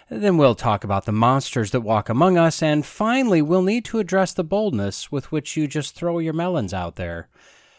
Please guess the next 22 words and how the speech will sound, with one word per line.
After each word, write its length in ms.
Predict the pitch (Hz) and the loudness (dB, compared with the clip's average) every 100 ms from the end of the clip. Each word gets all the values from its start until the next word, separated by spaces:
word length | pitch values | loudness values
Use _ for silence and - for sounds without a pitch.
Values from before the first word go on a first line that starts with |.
| _ - | _ -4
So 220 | 180 190 | 2 4
figure 260 | 208 190 | 6 8
out 140 | 180 175 | 8 8
which 220 | 180 - | 4 4
direction 360 | 175 185 - 151 | 4 4 4 2
Mecca 240 | 202 123 | 2 0
is, 360 | 120 127 143 - | 0 0 -2 2
look 240 | 160 - | 4 6
out 140 | 220 - | 8 8
behind 320 | 214 262 151 | 6 6 6
you, 240 | 135 151 _ _ _ | 2 0 _ _ _
and 320 | 160 175 185 | -2 0 0
put 240 | - 185 - | 0 -2 0
your 80 | |
melons 380 | 170 156 151 147 | 2 4 4 2
away, 220 | 151 139 | 2 2
you're 180 | 135 135 | 2 2
offending 480 | 131 - 156 151 131 | 0 0 -2 0 -2
people. 500 | 117 113 113 90 82 _ - - - _ _ _ | -2 0 0 -2 -6 _ -20 -20 -20 _ _ _
Because 340 | 151 160 143 | 0 2 2
here 240 | - 208 214 | 2 2 4
we 420 | 175 147 135 | 4 4 2